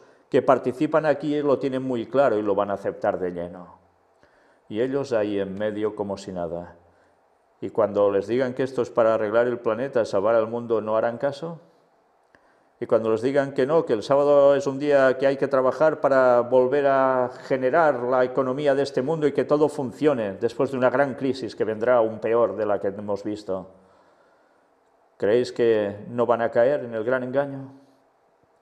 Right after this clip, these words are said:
Y cuando aparezca Satanás haciéndose pasar por Cristo, diciendo que él cambió el día de reposo del sábado al domingo,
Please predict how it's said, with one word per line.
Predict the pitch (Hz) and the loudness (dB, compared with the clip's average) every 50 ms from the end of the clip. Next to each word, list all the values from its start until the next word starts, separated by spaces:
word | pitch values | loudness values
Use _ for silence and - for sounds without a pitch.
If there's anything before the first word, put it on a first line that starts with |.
| _ _ _ _ _ _ _ - | _ _ _ _ _ _ _ -14
Y | 95 | -8
cuando | 87 - 92 90 87 | -4 -4 -2 -2 -2
aparezca | 85 87 95 101 - - 110 | 0 0 0 0 0 0 0
Satanás | - - 95 - 95 104 107 104 104 | 0 0 -2 -2 -2 -2 -2 -2 -2
haciéndose | 98 - - 101 101 101 95 101 101 | -2 -4 -4 -6 -4 -4 -2 -2 -2
pasar | - 95 92 - 104 98 95 - | -2 -2 -2 0 -2 -2 -2 -4
por | - 95 90 - - | -4 -4 -6 -6 -8
Cristo, | - 98 98 98 - - 101 92 87 82 - | -8 -8 -8 -8 -8 -8 -8 -8 -8 -8 -8
diciendo | - 113 98 - - 123 117 123 120 110 - | -8 -8 -6 -2 -2 -2 0 0 0 0 2
que | 120 117 | 2 4
él | 123 131 127 123 127 | 4 4 2 0 0
cambió | 135 120 117 113 120 127 | 0 0 0 2 2 2
el | 123 107 | 2 2
día | 123 127 123 | 2 4 4
de | 117 110 113 | 4 4 2
reposo | 98 104 95 - 120 113 113 - - 104 101 95 87 - - - _ _ _ - | 2 0 0 0 0 0 0 0 -4 -6 -6 -6 -8 -14 -20 -20 _ _ _ -2
del | 123 135 135 131 123 | 0 2 2 2 0
sábado | - - - 151 147 139 139 127 131 127 | 0 2 4 6 6 6 6 6 6 6
al | 123 113 | 6 6
domingo, | 104 110 104 120 120 113 110 107 104 101 95 - | 4 0 0 -2 -4 -4 -2 0 0 0 0 -4